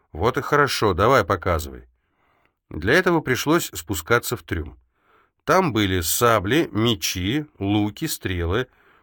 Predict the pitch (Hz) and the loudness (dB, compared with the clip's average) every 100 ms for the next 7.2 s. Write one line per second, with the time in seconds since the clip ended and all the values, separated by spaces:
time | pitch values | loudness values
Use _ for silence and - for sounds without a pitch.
0 | _ 92 92 170 135 98 98 85 101 82 | _ -2 2 2 2 2 0 2 0 0
1 | - 92 80 95 85 - 104 117 143 147 | -6 -8 -2 -2 -2 -4 -4 -2 -2 -2
2 | - 151 85 73 - _ _ _ _ - | -2 -2 -2 -6 -12 _ _ _ _ -6
3 | 92 104 113 180 - - 131 147 101 104 | -2 -2 0 0 0 -4 -2 0 0 0
4 | 90 156 - - 98 92 - 151 143 117 | 2 2 2 -2 -2 -2 -2 -2 0 -2
5 | 107 - - - 80 82 - - 98 69 | -2 -4 -6 -8 -12 -10 -10 -2 -2 -2
6 | - _ _ _ _ _ - - 139 175 | -12 _ _ _ _ _ -18 0 2 4
7 | 156 80 | 0 0